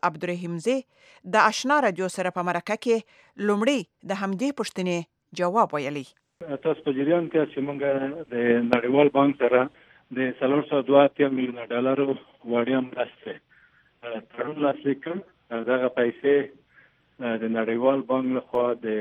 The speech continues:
Speaker 2: افغانستان د بیا رغونې صندوق یا ای آر ټي اف لخوا، آه، د افغانستان د ملي بودیجې له لارې، آه، په بېلابېلو برخو، په ځانګړې توګه د اقتصادي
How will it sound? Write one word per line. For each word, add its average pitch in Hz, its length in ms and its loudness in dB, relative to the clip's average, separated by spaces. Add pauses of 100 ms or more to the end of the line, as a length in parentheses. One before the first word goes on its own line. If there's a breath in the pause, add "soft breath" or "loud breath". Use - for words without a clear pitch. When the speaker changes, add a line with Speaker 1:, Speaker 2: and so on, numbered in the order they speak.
(220)
Speaker 2:
افغانستان 120 640 -6
د 120 140 -12
بیا 110 180 -6
رغونې 110 420 -6 (120)
صندوق 110 420 -2 (800)
یا 113 80 0 (100)
ای 117 80 0 (120)
آر 107 140 -2
ټي 123 200 2
اف 139 160 -10
لخوا، 123 260 0
آه، - 1200 -14
د 120 120 0
افغانستان 113 460 -2
د 120 160 -2
ملي 120 260 2
بودیجې 117 420 2
له 135 140 4
لارې، 127 320 2
آه، 104 720 -10
په - 160 -2
بېلابېلو 120 640 4
برخو، 120 340 -2
په 117 60 -6 (100)
ځانګړې 120 460 -2
توګه 123 240 0 (680 soft breath)
د - 20 -2 (720)
اقتصادي 123 340 0